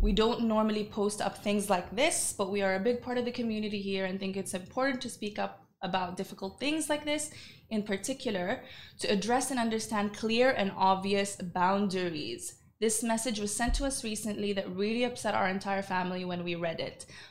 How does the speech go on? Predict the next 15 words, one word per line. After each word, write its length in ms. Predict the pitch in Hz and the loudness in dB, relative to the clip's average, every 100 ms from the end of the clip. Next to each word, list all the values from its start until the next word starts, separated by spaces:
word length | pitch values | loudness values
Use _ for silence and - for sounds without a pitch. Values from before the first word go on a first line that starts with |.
| - | 2
Not 240 | 202 196 | 4 6
only 320 | 208 233 269 | 4 4 2
did 160 | 208 202 | 0 -2
this 140 | 208 | -4
person 400 | - 214 208 208 | -4 -4 -2 -2
send 240 | 202 196 190 | -2 -2 -2
this 180 | 185 220 | -4 -2
message, 400 | 220 240 240 - | -2 -2 -4 -4
but 100 | 196 | -2
they 80 | |
also 280 | 196 202 254 | 0 0 -2
felt 240 | 240 214 220 | 0 -2 0
it 60 | |
was 140 | 196 185 | -2 0
necessary 880 | 196 202 208 196 208 202 180 185 | 0 0 -4 -8 -2 0 0 -2